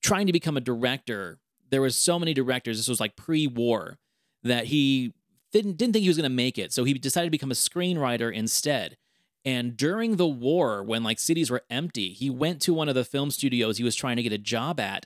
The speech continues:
and there was no one there. So it was kinda like that episode of The Twilight Zone where Burgess Meredith has the library all to himself,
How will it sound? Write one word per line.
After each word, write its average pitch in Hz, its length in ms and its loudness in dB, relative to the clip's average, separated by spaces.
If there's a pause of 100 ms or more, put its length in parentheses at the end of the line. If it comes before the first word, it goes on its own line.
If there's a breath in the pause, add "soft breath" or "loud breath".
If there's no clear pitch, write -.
and 143 220 -4
there 139 160 2
was 123 320 -2
no 120 300 0
one 151 240 -2
there. 123 380 -2 (540)
So 147 220 2
it 139 100 2
was 139 140 2
kinda 240 320 -2
like 175 300 0
that 139 260 -2
episode 147 540 0
of 117 80 -2
The 123 80 -2
Twilight 151 520 -4
Zone 110 500 -2 (120)
where 120 240 2
Burgess 139 420 -2
Meredith 127 360 0
has 123 240 -2
the 117 100 -2
library 135 720 0
all 117 220 -2
to 131 120 -4
himself, 113 720 -2